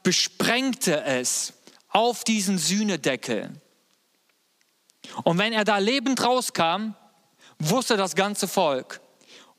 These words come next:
unser Opfer ist von Gott angenommen worden und wir sind versöhnt mit Gott.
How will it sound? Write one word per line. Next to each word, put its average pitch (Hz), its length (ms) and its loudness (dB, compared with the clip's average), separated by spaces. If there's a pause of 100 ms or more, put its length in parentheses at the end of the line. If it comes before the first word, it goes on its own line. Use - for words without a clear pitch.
(200)
unser 196 400 2
Opfer 113 640 -2 (320)
ist - 160 0
von 139 140 0
Gott 151 240 0
angenommen 139 540 0
worden 123 400 0 (280)
und 127 360 -4
wir 151 400 0 (120)
sind 131 520 0
versöhnt 131 720 0
mit 113 160 -4
Gott. - 380 -2